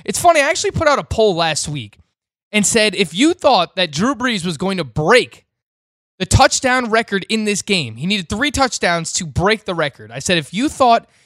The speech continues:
he was gonna break the record in the game last night, then he was a top five fantasy quarterback in week fifteen.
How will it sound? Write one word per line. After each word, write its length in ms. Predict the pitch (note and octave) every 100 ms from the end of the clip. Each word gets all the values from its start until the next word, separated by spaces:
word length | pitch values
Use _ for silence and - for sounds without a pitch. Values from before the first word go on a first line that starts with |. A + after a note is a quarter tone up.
| _
he 60 | F#3+
was 100 | D3+
gonna 160 | F#3+
break 220 | D#3 A3 C4
the 60 |
record 360 | A#3 G#3+ A3+ G#3+
in 120 | A#3
the 60 | G#3+
game 260 | G#3 F#3+ E3+
last 280 | D#3 -
night, 220 | D3+ B2+ - _ _ _
then 80 | F3
he 100 | F3+
was 80 | F#3
a 80 | F3
top 300 | - G#3 -
five 340 | - F#3+ F#3
fantasy 480 | - F3+ F3 - D#3+
quarterback 600 | - E3+ D3 C3 B2+ - _ _ _ _ -
in 200 | G3+ D#3+
week 200 | F3 D3
fifteen. 600 | - D#3+ - - G#2+